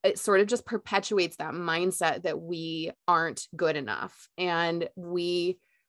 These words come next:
are really quick to us accept the idea that we're broken.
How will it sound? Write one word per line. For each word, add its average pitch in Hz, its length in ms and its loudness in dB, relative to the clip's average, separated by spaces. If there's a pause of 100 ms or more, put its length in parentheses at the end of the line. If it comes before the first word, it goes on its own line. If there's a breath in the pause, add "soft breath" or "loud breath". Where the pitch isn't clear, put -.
(120)
are 185 140 8
really 233 640 4
quick 165 480 0 (300)
to 160 500 -2 (1300)
us 180 260 0
accept 175 500 -2
the 208 160 2
idea 170 400 4
that 156 160 0
we're 165 120 2
broken. 180 680 -2